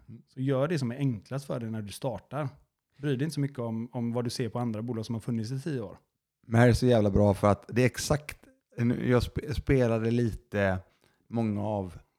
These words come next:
Speaker 1: frågorna som jag får ifrån massa följare och lyssnare.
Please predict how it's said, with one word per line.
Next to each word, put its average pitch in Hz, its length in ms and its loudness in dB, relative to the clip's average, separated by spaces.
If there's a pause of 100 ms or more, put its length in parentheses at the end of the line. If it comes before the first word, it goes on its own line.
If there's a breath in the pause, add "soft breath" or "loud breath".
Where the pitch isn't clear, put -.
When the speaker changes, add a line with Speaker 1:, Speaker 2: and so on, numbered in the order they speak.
(500)
Speaker 1:
frågorna 120 640 2
som 131 200 2
jag 123 120 4
får 117 360 2 (1200)
ifrån 90 560 -4 (200)
massa 92 360 -6
följare 92 420 -6
och 92 100 -4
lyssnare. 92 440 -4